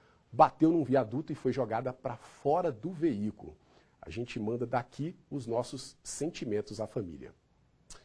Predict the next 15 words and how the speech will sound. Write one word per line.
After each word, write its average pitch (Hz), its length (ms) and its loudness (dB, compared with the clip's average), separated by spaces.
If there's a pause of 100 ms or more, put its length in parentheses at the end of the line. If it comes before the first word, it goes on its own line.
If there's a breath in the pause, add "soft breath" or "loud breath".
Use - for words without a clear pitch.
(920 soft breath)
O - 60 -10
governo 131 300 6
federal 143 340 8
decidiu 160 460 0
isentar 208 640 4
do 143 100 0
imposto 139 560 0
de 120 200 -2
importação 135 800 0
as - 140 -2
compras 160 420 0
de 147 100 -4
produtos 143 420 -2
pela 151 200 -2
internet 147 680 -2